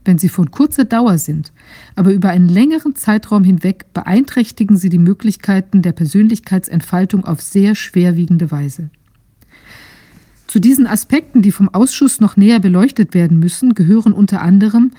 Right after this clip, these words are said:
die Bildungseinbußen durch Ausfall oder Einschränkungen des Schulunterrichts und anderer Bildungseinrichtungen, der Verlust an kulturellen Anregungen und Erlebnissen durch Schließung von Theatern, Konzert- oder Opernhäusern und so weiter,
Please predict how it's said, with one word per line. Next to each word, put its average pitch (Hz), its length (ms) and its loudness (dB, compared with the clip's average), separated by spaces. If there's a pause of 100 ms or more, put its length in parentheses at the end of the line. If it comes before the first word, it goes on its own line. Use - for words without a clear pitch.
(240)
die 185 80 2
Bildungseinbußen 220 1160 2
durch 175 240 -2
Ausfall 208 480 0
oder 170 160 -2
Einschränkungen 190 800 2
des 160 140 -4
Schulunterrichts 208 800 0
und 175 200 0
anderer 202 320 2
Bildungseinrichtungen, 156 1300 -2 (160)
der 185 180 0
Verlust 208 460 0
an 208 160 2
kulturellen 202 720 0
Anregungen 226 840 2
und 180 220 0
Erlebnissen 214 800 2 (300)
durch 208 220 0
Schließung 240 540 2
von 190 220 -2
Theatern, 214 640 0
Konzert- 180 540 -2
oder 185 240 -2
Opernhäusern 160 680 0
und 170 160 -2
so 165 140 -6
weiter, 156 380 -6